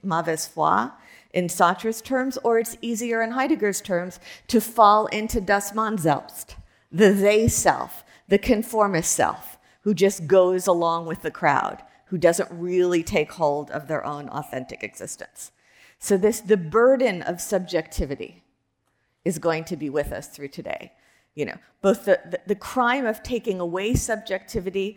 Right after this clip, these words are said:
but also the crime of relinquishing one's own subjectivity. And the fact that subjectivity is work,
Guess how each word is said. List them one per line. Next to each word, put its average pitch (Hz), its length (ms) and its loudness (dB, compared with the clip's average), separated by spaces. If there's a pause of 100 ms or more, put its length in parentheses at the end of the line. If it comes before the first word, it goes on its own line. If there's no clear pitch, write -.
(160)
but 226 120 0
also 208 260 2
the 233 100 -4
crime 240 420 -8
of 202 140 -6
relinquishing 214 800 -8
one's 180 400 -8
own 175 240 -4
subjectivity. - 920 -12 (360)
And 226 160 4
the 262 80 2
fact 254 340 0
that 233 160 -4
subjectivity 208 920 -2
is 185 280 -4
work, 170 640 0